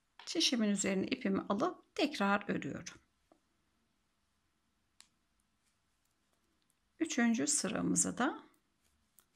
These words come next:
düzleri düz, terslerin hepsini aynı anda tekrar üzerine ve tekrar ters olarak örüp sıramı tamamlıyorum.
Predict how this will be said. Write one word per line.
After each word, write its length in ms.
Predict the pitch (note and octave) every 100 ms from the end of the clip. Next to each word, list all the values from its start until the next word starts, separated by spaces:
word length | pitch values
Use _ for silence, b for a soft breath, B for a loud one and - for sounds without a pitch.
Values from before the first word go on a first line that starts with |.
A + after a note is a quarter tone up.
| _ _ _ _ _ _ _ _ _ _ _ _
düzleri 580 | D#4+ D4 D4+ F3+ F3 E3+
düz, 420 | G#3 B3+ E4 -
terslerin 840 | - A#3+ - - F#3 F#3 G#3+ C#4 C#4+
hepsini 560 | A#3 G#3 - F#3+ F#3 -
aynı 440 | A#3+ G3 F#3 F3+ -
anda 760 | - - - F#3+ G3+ C4 F#4 B B B B _
tekrar 480 | - E4 D#4 C#4 C4
üzerine 800 | B3 B3+ A#3 A3+ A3+ C#4 E4 C#4
ve 160 | A3+
tekrar 680 | A3+ A#3+ - F3+ F#3+ G#3+ A3+
ters 460 | - G#3+ A3+ - -
olarak 680 | F3 - F#3+ G#3 C4+ D4+ - -
örüp 480 | G#3+ F#3+ B3+ E4
sıramı 500 | - - G3 G3 C#4+
tamamlıyorum. 920 | D4 F#4+ D#4 B3+ G3 D3 C#3 C#3+ -